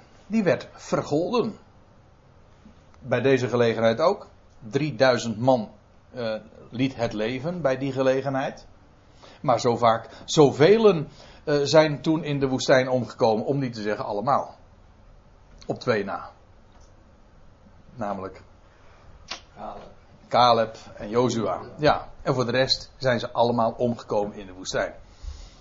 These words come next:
Speaker 1: Ja, dus de, elke overtreding, dat gaat dus heel duidelijk over, eh, de wet.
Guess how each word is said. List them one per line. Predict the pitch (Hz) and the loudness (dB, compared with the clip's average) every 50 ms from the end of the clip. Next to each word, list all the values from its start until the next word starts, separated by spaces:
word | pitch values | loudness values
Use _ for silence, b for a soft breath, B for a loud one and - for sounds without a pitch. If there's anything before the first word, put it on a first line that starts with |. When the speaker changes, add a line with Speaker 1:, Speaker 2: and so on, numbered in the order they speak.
| b b b - - - - - - - - - - - - - - - - - - - - - - b b b b b | b b b -20 -20 -20 -20 -20 -20 -20 -20 -20 -20 -20 -20 -20 -20 -20 -20 -20 -20 -20 -20 -20 -20 b b b b b
Speaker 1:
Ja, | b 147 135 - 143 | b 0 0 0 0
dus | 139 151 170 143 - - - b b b b b b - - - - 156 151 143 139 | -2 -2 -2 -2 -2 -6 -10 b b b b b b -18 -14 -10 -10 -10 -8 -8 -2
de, | 135 147 165 - - - | 0 0 0 0 -2 0
elke | - 196 190 180 151 - - | 4 6 8 8 6 4 4
overtreding, | 175 160 139 - - - - 139 139 139 147 151 185 226 277 277 | 4 6 4 4 2 -4 -2 0 2 2 2 2 2 0 0 2
dat | 165 139 127 - | 2 2 0 2
gaat | - 139 127 117 107 | 2 2 2 2 0
dus | 113 107 | -4 -6
heel | 107 107 127 147 135 113 | -2 0 2 2 2 4
duidelijk | 107 120 117 117 113 110 104 - | 4 4 4 4 2 0 -4 -2
over, | 123 107 104 98 107 101 | -2 -2 -2 -2 -6 -10
eh, | 104 104 - 101 98 95 98 - 110 | -10 -12 -14 -14 -14 -14 -16 -16 -12
de | 104 113 98 | -12 -10 -6
wet. | 101 110 143 - - - - 113 | -6 -6 -6 -6 -10 -12 -14 -14